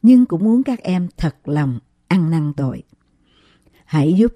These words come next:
con cái có đức tin nơi Chúa một cách cá nhân và vững vàng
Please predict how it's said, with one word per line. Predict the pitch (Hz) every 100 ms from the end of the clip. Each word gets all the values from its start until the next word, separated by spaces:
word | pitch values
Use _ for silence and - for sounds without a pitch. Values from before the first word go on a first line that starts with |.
| -
con | 185 165
cái | 165 165 196
có | 202
đức | 208 220
tin | - 185 170
nơi | 170 151
Chúa | 180 202
một | 254 -
cách | 180 - -
cá | 190
nhân | 226 226 214 202
và | 156
vững | 135 147 180
vàng | 220 160 135